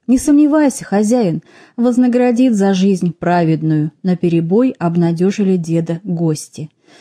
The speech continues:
Морщинистые, седобородые лица стариков —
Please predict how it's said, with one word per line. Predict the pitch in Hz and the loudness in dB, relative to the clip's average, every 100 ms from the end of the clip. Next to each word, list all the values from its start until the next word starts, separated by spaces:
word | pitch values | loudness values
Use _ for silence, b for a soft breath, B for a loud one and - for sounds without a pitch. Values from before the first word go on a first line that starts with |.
| b b | b b
Морщинистые, | 208 208 - 277 285 202 - - 156 160 | -2 -2 -2 0 2 2 -4 -12 -14 -12
седобородые | - 202 214 208 214 269 214 208 | -4 -2 0 0 2 2 2 2
лица | 202 254 254 202 | 2 2 0 -6
стариков — | - 190 185 180 302 320 | -6 -2 -2 -2 -4 -4